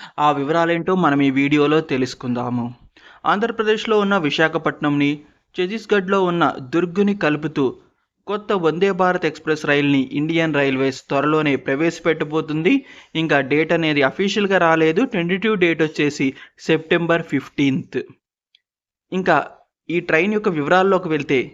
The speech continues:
దుర్గ్ నుండి విశాఖపట్నం వెళ్ళే రైలు నెంబర్ వచ్చేసి టూ జీరో ఎయిట్ త్రీ జీరో. ఈ ట్రైన్ దుర్గ్లో ఉదయం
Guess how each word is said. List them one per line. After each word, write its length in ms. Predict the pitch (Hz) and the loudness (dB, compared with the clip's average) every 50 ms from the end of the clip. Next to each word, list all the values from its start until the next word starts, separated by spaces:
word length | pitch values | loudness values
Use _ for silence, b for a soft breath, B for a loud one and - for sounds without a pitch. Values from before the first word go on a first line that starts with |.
| _ _ _ _ _ _ b b b b b b b b b b | _ _ _ _ _ _ b b b b b b b b b b
దుర్గ్ 280 | 139 156 175 190 185 220 233 | -4 -2 -2 -2 -2 -2 -2
నుండి 200 | 240 240 226 214 202 | 0 0 0 0 -2
విశాఖపట్నం 720 | 165 151 - - 185 190 185 185 185 175 175 175 175 170 | -2 -2 -2 0 0 0 0 0 -2 -2 -2 -2 -4 -2
వెళ్ళే 200 | 165 156 156 156 | -2 0 0 0
రైలు 260 | 147 139 135 147 151 | 2 2 2 2 2
నెంబర్ 240 | 156 156 156 156 147 | 0 0 -2 0 0
వచ్చేసి 400 | 147 139 - 147 139 135 - 143 131 127 127 b b b b b b b b b - | -2 -2 -2 -4 -4 -4 -2 -4 -4 -4 -6 b b b b b b b b b -4
టూ 140 | 208 220 220 | -2 -2 0
జీరో 300 | 202 220 220 214 208 208 214 226 - _ _ _ - | 0 0 2 2 2 2 2 -2 -4 _ _ _ -2
ఎయిట్ 200 | 156 165 170 160 - | 0 0 0 -2 -2
త్రీ 140 | 175 170 170 | -2 0 0
జీరో. 300 | 156 139 139 135 131 131 123 95 - - _ _ _ _ - | 0 0 0 0 0 0 -2 -2 -6 -14 _ _ _ _ -10
ఈ 140 | 170 190 196 | -6 -4 -4
ట్రైన్ 340 | - 180 180 185 196 190 151 127 135 | 0 0 0 2 2 0 -2 -2 -4
దుర్గ్లో 480 | 135 147 156 156 156 165 180 170 147 | -2 -2 -2 -2 2 2 4 4 4
ఉదయం 400 | 131 127 143 139 143 147 143 135 | 2 2 0 0 2 2 2 0